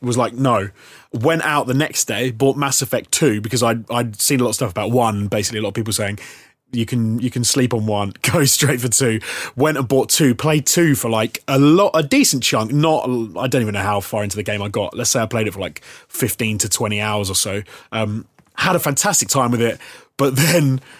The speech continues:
as a lot of people won't be surprised, didn't finish it, as I'm prone to, to, to do with games, and then never went back to three because I, you know, not finished two. But the, uh, it was more down to timing and, and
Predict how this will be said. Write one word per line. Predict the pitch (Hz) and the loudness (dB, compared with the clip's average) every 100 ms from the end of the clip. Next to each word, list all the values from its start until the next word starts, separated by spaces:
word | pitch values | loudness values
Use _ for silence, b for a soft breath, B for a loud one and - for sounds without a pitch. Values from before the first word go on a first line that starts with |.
| B B _ - | B B _ 0
as | 160 131 131 | 2 2 0
a | 139 | 2
lot | 156 151 | 4 4
of | |
people | 147 127 | 2 4
won't | 143 127 | 2 2
be | |
surprised, | - 104 120 110 107 - b _ | -2 -2 0 0 -2 -6 b _
didn't | 160 143 120 | 0 0 0
finish | 143 123 110 | 0 0 0
it, | 107 - - - | -2 -6 -12 -8
as | 120 | -4
I'm | 117 113 110 | -2 -2 -4
prone | - 117 107 | -2 -2 0
to, | 120 107 107 - | -2 -4 -6 -6
to, | 107 104 95 | -4 -4 -6
to | - 110 | -8 -4
do | 110 | -4
with | 104 95 | -4 -4
games, | 107 104 110 B B - | -4 -4 -6 B B -6
and | 117 | -2
then | 120 123 | 0 2
never | 123 120 113 | 2 4 2
went | 110 117 | 2 -2
back | 120 95 | -2 -4
to | - | -4
three | 101 120 117 101 | -4 0 0 -2
because | 98 107 104 | -6 -6 -6
I, | 101 98 | -6 -8
you | 117 | -10
know, | 95 92 | -10 -10
not | 113 113 - | -8 -6 -6
finished | - 104 107 - | -8 -8 -8 -10
two. | - 113 95 b b b - | -8 -8 -8 b b b 0
But | 160 151 _ _ _ _ _ _ | 2 2 _ _ _ _ _ _
the, | - 160 | -2 2
uh, | 165 | 4
it | 151 | 4
was | 147 139 | 2 4
more | 151 151 143 | 4 6 6
down | 135 120 | 4 2
to | 110 113 | 0 -2
timing | - 117 117 110 92 | -2 0 0 -2 -4
and, | 120 113 | -4 -4
and | 113 113 | -4 -6